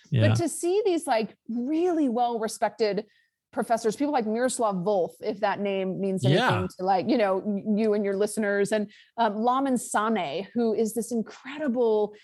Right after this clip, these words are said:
Speaker 2: um, I'm actually reading his memoir right now, and it's just so amazing. Uh, just these professors,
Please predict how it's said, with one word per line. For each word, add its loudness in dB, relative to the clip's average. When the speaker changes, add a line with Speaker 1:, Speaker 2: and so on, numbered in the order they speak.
Speaker 2:
um, -2
I'm -2
actually -4
reading 0
his -4
memoir 0
right 0
now, -4
and -4
it's -6
just -10
so 0
amazing. 0
Uh, 0
just -2
these -2
professors, -2